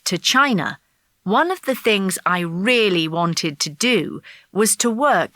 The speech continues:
at the Dujiangyan Panda Base in Chengdu. I spent seven days there looking after the pandas, giving them food and cleaning their enclosures. While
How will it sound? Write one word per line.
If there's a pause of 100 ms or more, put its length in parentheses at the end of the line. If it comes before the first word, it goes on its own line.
at
the (180)
Dujiangyan
Panda
Base (280)
in
Chengdu. (880)
I
spent
seven
days
there (200)
looking
after
the
pandas, (480)
giving
them
food
and
cleaning
their
enclosures. (1400)
While